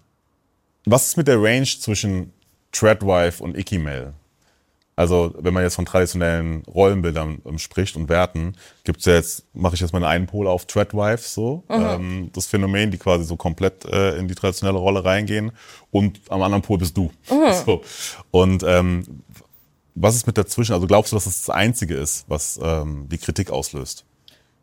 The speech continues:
Speaker 2: Nee, es gibt auch noch wahrscheinlich viel dazwischen. Ich glaube halt, am Ende ist es einfach wichtig, dass man alles sein darf. Und, ähm,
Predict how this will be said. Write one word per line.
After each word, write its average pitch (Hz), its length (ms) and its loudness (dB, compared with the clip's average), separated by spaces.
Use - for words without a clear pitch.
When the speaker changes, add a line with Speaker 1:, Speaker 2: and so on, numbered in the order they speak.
Speaker 2:
Nee, 185 320 4
es 170 220 -2
gibt 202 140 -6
auch 196 120 2
noch 208 200 -4
wahrscheinlich 190 520 0
viel 247 200 -6
dazwischen. 226 800 -4
Ich 202 140 -10
glaube 233 320 0
halt, 226 180 -2
am - 180 -6
Ende 233 280 -2
ist 214 100 -6
es - 120 -8
einfach 214 320 -6
wichtig, 226 320 -8
dass - 340 -2
man 190 200 2
alles 214 400 0
sein 185 380 2
darf. 185 560 2
Und, 175 320 0
ähm, 175 760 -2